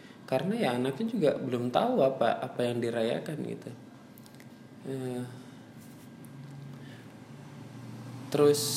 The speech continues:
umur, eh, umur dua puluhan udah liburan kemana-mana, padahal nggak punya kerjaan.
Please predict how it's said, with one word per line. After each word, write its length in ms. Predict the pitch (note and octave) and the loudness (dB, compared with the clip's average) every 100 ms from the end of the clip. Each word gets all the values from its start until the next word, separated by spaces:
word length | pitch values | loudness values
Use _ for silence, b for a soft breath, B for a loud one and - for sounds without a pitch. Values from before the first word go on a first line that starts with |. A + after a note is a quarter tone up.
| - - - - - - - D3 | 0 -2 -6 -10 -12 -12 -6 0
umur, 320 | C3 B2+ C3+ - - - B B B B B - - - - | 2 2 -2 -8 -14 -16 B B B B B -18 -16 -18 -12
eh, 720 | B2+ D3 C#3+ C#3 - - D3 C3+ C3+ B B B B B B - - B B B - C3+ | -8 -6 -4 -4 -6 -6 -6 -8 -10 B B B B B B -18 -16 B B B -6 0
umur 240 | B2 A#2 | 0 0
dua 240 | A#2+ A#2 | 2 2
puluhan 560 | A2+ B2 A#2+ B2 C3 C3 | 2 0 2 2 2 2
udah 140 | A#2 A2+ | 2 0
liburan 560 | A2 A2+ A#2 B2 B2 | 0 -2 -2 0 0
kemana-mana, 960 | B2 A#2 A2+ A2+ A2+ A#2 B2 B2+ B2+ B2+ - | -2 -4 -2 -4 -4 -6 -6 -6 -8 -10 -2
padahal 320 | A2 A#2 A#2+ | 0 2 0
nggak 120 | - | 0
punya 160 | B2 A2+ | -2 -2
kerjaan. 880 | A#2 A2+ A2+ G#2+ B2+ B2 B2 A#2+ | 0 0 2 2 4 2 2 -2